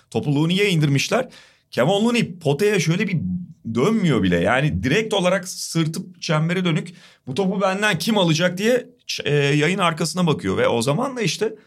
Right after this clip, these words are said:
biraz önce senin bahsettiğin hani pota altını Celtics'in zaten kapatması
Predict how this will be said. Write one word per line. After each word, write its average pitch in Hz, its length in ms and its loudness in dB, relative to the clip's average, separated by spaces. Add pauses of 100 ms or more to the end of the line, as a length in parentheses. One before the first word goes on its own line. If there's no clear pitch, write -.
(380)
biraz 160 260 0
önce 175 220 0
senin 170 280 0
bahsettiğin 160 520 -2
hani 156 240 2
pota 135 220 -2
altını 160 340 0
Celtics'in 156 580 -2
zaten 139 340 0
kapatması 151 720 -2